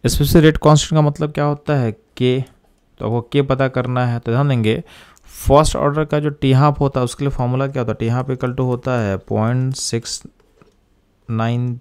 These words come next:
थ्री by के। आपको के निकालना है, तो के क्या होगा? पॉइंट सिक्स नाइन थ्री by टी हाफ। अब टी हाफ के वैल्यू को पुट कर दो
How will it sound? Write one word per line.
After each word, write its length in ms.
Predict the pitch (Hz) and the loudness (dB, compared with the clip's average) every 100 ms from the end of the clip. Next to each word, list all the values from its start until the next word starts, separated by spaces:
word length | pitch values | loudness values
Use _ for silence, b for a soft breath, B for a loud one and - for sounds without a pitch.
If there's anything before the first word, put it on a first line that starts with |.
| - | -8
थ्री 220 | 117 120 | -4 -4
by 240 | 120 120 117 | -2 -2 -2
के। 220 | - 123 143 B B B B | -2 -2 -2 B B B B
आपको 160 | 113 117 | -4 -4
के 240 | - 131 | 0 2
निकालना 420 | 135 123 123 123 | 2 2 0 0
है, 60 | 123 | -2
तो 140 | 117 | -4
के 200 | 113 123 | -6 -6
क्या 160 | 123 123 | -4 -4
होगा? 400 | 107 95 92 87 b b b b b _ | -2 -4 -6 -10 b b b b b _
पॉइंट 300 | 113 117 127 | -4 -2 -4
सिक्स 300 | - 127 - | -4 -8 -6
नाइन 280 | 123 123 120 | -4 -4 -4
थ्री 220 | 120 123 | -4 -4
by 200 | 120 120 117 | -2 -4 -4
टी 120 | 127 | -2
हाफ। 360 | 120 117 123 120 _ _ _ _ _ b b b b b - | -2 0 -2 -6 _ _ _ _ _ b b b b b -14
अब 100 | 107 - | -12 -4
टी 80 | |
हाफ 140 | 120 127 | -4 -4
के 60 | - | -4
वैल्यू 200 | 120 123 | -4 -4
को 60 | 120 | -4
पुट 180 | 131 | -6
कर 180 | 123 131 | -4 -4
दो 240 | 123 131 | -2 -4